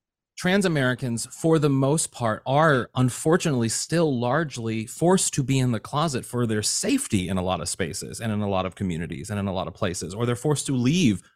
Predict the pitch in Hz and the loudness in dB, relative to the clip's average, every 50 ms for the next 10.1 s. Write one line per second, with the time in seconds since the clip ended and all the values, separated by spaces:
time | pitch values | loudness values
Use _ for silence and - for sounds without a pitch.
0 | _ _ _ _ - 120 113 104 98 113 110 104 95 92 92 98 101 104 107 104 | _ _ _ _ -2 0 0 2 2 2 2 2 2 0 0 -2 -2 -2 -2 -2
1 | 95 107 95 82 69 87 90 - 117 104 - 120 113 98 104 98 95 92 92 101 | 0 0 0 0 -2 -4 -6 -8 -8 -6 -4 -4 -2 0 0 0 -2 -2 -4 -6
2 | 104 - - 98 90 82 82 82 87 - - - - - 131 139 139 131 123 - | -6 -6 -6 -6 -6 -6 -8 -8 -8 -8 -8 -8 -8 -4 0 0 2 2 0 -2
3 | - - _ _ _ _ _ - - 196 190 185 175 165 - - _ _ _ _ | -6 -16 _ _ _ _ _ -2 4 6 6 8 6 6 2 -2 _ _ _ _
4 | _ _ _ _ 156 170 185 196 214 214 - - _ _ _ _ - 185 185 190 | _ _ _ _ 0 2 4 4 4 4 2 -2 _ _ _ _ 2 4 6 6
5 | 196 180 170 160 160 156 175 190 196 185 - - 120 117 131 127 - - 170 185 | 6 4 4 2 0 0 2 2 2 0 0 -4 -6 -6 -6 -6 -4 -2 -2 -2
6 | 175 - 180 160 139 143 139 135 139 143 147 156 147 - 135 120 107 127 127 120 | 0 0 -2 -2 -2 0 -2 0 0 0 0 0 0 0 -2 -2 0 0 0 -2
7 | 113 - - 127 127 117 110 107 90 92 123 123 123 117 113 104 113 123 117 110 | -2 -2 -4 -2 -2 -4 -4 -6 -6 -2 2 4 4 4 4 2 2 0 -2 0
8 | 117 110 120 135 143 139 139 131 113 123 123 117 113 117 120 123 139 180 170 156 | -2 0 2 2 4 4 4 2 2 0 0 0 0 -2 -2 0 2 2 2 2
9 | - - - 120 104 107 120 - - 185 175 165 147 135 123 131 160 175 147 143 | 0 -4 -4 -4 -4 -4 -2 -2 0 2 2 2 0 -2 -2 0 0 0 0 -2
10 | 139 | -4